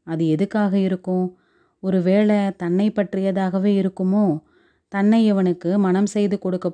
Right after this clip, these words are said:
போறதில்ல அப்படின்னு சொன்னதுக்காக கந்தமாறனோட சண்டையிட்டிருப்பானோ?"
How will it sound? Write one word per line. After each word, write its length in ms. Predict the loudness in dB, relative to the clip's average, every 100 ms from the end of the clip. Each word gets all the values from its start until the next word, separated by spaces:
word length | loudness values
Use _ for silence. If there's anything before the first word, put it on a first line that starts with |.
| -2
போறதில்ல 480 | -2 0 0 -2 0 0
அப்படின்னு 300 | 0 0 0 0
சொன்னதுக்காக 920 | 0 0 0 -4 -6 -6 -4 -2 -4 -6 _ _ _
கந்தமாறனோட 800 | -2 2 2 2 2 0 0 -2 -2
சண்டையிட்டிருப்பானோ?" 1080 | -2 0 0 -2 -6 -6 -4 0 0 0